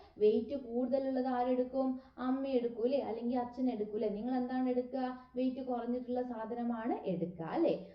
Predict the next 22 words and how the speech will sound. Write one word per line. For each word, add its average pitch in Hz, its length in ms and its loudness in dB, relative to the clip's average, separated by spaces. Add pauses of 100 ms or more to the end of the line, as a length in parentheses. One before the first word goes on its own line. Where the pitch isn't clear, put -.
(100)
ഓക്കെ 202 280 -4
മക്കളെ, 190 480 0 (120)
അപ്പൊ 180 140 -4
നമുക്ക് 180 460 2 (200)
അടുത്തൊരു 185 680 2
ഭാഗത്തോട്ട് 175 600 0
പോകാം. 175 680 -2 (180)
നോക്കിക്കേ, 190 680 -2 (220)
look 370 200 2
at 247 160 2
the 214 160 0
pictures. 208 920 2
മക്കൾക്ക് 185 300 -4
അവിടെ 190 220 0
കുറച്ച് 190 340 -4
ചിത്രങ്ങൾ 208 440 -4
തന്നിട്ടുണ്ട്, 233 640 -2 (180)
അത് 226 220 -6
നോക്കിക്കേ. 240 600 -2 (420)
"Circle 403 500 6
the 359 100 4
heavier 349 640 4